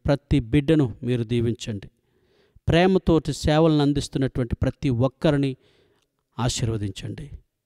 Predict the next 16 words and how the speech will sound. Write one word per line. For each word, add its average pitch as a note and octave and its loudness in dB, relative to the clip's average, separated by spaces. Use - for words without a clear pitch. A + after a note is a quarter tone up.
మనాదుడైన A2+ -2
క్రీస్తు - -4
ద్వారా A2 0
మేము G#2+ -4
వేడుకొనుచున్నాము. A2 -2
ఆమెన్. G#2 -2
సర్వశక్తిగల A#2+ -2
నిత్య - -8
సర్వేశ్వరుడు, A#2 -4
పితా, A#2 -4
పుత్ర, C#3+ -2
పవిత్రాత్మ B2 -4
మిమ్మందరినీ E3+ 2
ఆశీర్వదించి A2+ -2
కాచి - -6
కాపాడుదురుగాక. G#2 -4